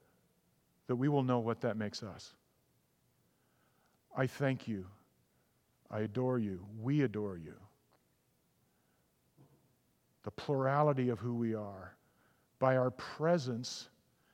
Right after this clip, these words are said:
and then by your filling, can light up this world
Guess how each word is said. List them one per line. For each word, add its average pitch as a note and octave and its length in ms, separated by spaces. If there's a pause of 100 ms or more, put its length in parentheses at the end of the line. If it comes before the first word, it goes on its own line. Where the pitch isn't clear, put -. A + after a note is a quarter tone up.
(300)
and C3 180
then C#3+ 200
by C3+ 160
your C3+ 240
filling, C3 680 (2250)
can G#2+ 160
light A#2+ 300
up C3 140
this A#2+ 220
world A2 420